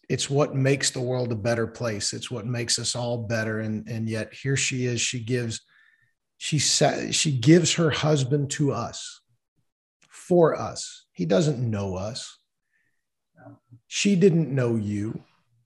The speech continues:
but she saw what you were doing in his honor.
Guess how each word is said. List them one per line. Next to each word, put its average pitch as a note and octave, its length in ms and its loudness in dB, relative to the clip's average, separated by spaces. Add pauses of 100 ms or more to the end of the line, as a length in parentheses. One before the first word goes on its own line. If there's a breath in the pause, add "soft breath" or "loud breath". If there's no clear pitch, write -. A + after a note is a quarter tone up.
(400)
but B2+ 100 -2
she D3+ 200 0
saw D3+ 320 4
what D3+ 280 2
you C#3+ 120 0
were C3+ 100 2
doing B2+ 420 0
in A#2 120 -2
his A#2 260 0
honor. A2 600 -2